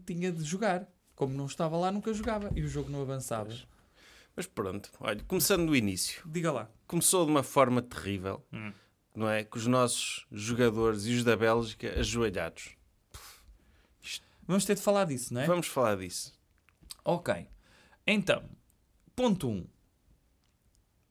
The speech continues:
Speaker 1: Já sabemos que os, os jogadores do desporto de futebol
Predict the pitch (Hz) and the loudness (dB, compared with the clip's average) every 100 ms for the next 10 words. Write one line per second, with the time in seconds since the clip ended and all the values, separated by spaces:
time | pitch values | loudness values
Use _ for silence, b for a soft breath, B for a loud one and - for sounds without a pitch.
0 | - 240 240 240 185 185 175 - - 143 | 0 2 2 2 2 2 0 -6 -8 -6
1 | 135 135 b b b b b - 139 131 | -4 -6 b b b b b -8 -4 -4
2 | - - 131 120 110 110 135 139 156 117 | -6 -8 -6 -6 -8 -4 -2 0 0 -2
3 | 117 123 - - 131 120 - - 113 120 | -6 -8 -10 -6 -6 -6 -14 -10 -2 -2
4 | 113 | -2